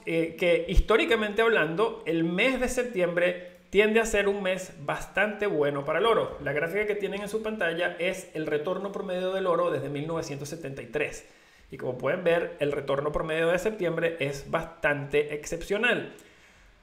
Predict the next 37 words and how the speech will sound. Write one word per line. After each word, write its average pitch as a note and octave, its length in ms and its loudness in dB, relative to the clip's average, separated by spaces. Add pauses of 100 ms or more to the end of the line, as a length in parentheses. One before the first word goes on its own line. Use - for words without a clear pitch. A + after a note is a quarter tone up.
(100)
Esto A3 460 4
no G3+ 220 2
debería A#3 440 4
ser F#3+ 300 -2
considerado G#3 680 2
como D3 180 0
una D3+ 140 -2
señal F#3+ 340 -2
de F3 120 0
que D3 80 0
el C#3 80 2
oro D3+ 180 4
siempre F3+ 540 -2
sube E3 260 0
en E3+ 60 -2
septiembre. G#3+ 580 0 (400)
Si - 260 -4
entendemos F3+ 680 2
las A3 120 2
dinámicas G3 460 -2
que D3 140 -2
puedan D3+ 260 0
estar F3+ 240 -2
llevando F#3 340 0
a D3 40 2
este - 180 -2
comportamiento, G#3+ 920 -2
quizás G3 480 4
podemos F3+ 360 0
entender G3 560 0
cómo D#3 280 0
puede, E3+ 260 4 (200)
qué E3 100 4
puede E3+ 240 4
pasar F3 480 0 (160)
este F#3+ 240 2
septiembre. A#2 420 -10